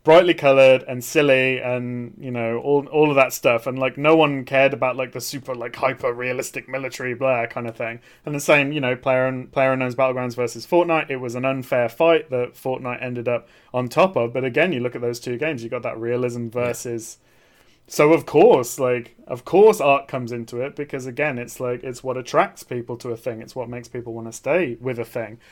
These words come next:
Speaker 1: And at the same time, you know, um, you know, I'm currently working on projects that are incredibly personal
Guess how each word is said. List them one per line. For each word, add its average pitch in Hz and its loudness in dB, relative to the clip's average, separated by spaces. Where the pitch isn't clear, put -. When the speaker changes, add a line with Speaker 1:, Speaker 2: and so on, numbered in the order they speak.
Speaker 1:
And 131 -6
at 139 -10
the 139 -8
same 151 2
time, 127 4
you 139 -4
know, 120 -2
um, 127 -6
you 147 -4
know, 127 0
I'm 139 0
currently 135 6
working 131 0
on 117 -6
projects 127 -2
that 131 0
are 120 0
incredibly 127 0
personal 123 -4